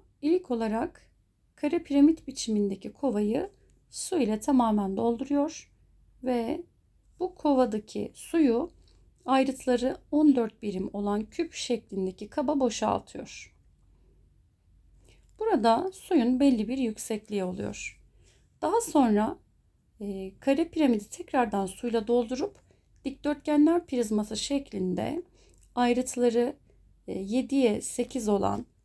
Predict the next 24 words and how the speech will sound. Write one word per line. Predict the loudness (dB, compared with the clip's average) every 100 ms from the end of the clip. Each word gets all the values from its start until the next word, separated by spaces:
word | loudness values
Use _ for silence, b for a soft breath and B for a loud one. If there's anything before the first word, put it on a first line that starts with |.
| _ _ -6
kaba | -2 2 2 0 -6 -8
boşaltıyor. | -6 -2 0 0 -2 -4 -4 -6 -16 -20 _ _ _ _ _ -8
Burada | -4 0
da | 2
belli | 4 0 -2 -8
bir | -10 -12 _
yükseklikte | -14 -12 -8 -8 -8 -14 -6 -6 -6 _ _
su | -6 -2
oluşuyor. | -2 -4 -8 -6 -6 -6 -12 _ b b b b b _ _ -6
Bizden | 2 6 6
istenilen | 6 0 2 4 2
şu, | 0 -2 -4 -6 _ _ _ -12
dikdörtgen | -4 -2 0 2 0
prizma | 2 0 2 -2
biçimindeki | -2 -2 2 2 -2 -6 -8 -8 _ _ _
kovadaki | -4 -2 -2 -4 -8
suyun | -6 -4 -2
yüksekliğinin | -4 -6 -6 -6 -2 0 0
küp | 0 -12 -12
biçimindeki | -10 -4 -2 -4 -8
kovadaki | -8 -6 -6 -10
suyun | -8 -4 -2
yüksekliğine | -4 -8 -10 -10 -8 -4 -2 -4 b b b _ -4
oranı. | -2 0 -2 -4